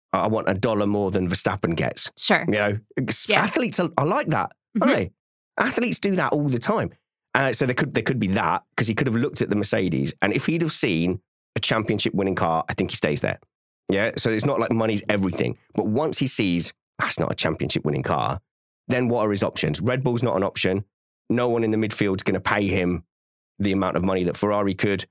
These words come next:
Speaker 2: Mm-hmm.
Speaker 1: So, so really, yeah, that's, he could just be going, "Well, okay,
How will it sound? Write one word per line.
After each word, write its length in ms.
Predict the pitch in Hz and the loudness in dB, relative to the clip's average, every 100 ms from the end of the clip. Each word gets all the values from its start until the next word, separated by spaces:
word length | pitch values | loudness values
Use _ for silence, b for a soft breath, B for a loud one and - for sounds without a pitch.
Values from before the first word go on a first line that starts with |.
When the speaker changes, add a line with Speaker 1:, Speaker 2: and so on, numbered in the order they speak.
| - | -2
Speaker 2:
Mm-hmm. 60 | 220 | 2
Speaker 1:
So, 500 | 170 175 101 95 98 | 4 4 4 2 0
so 160 | 95 113 | 0 0
really, 280 | 120 127 101 | 0 0 2
yeah, 220 | 110 71 | 2 0
that's, 420 | 123 - - - - | 0 -2 -4 -6 -2
he 140 | 127 | -2
could 160 | 123 147 | 0 -2
just 120 | 127 | -2
be 60 | 135 | 0
going, 140 | 135 | 0
"Well, 140 | 131 135 | 0 0
okay, 320 | 131 107 101 | 0 0 -2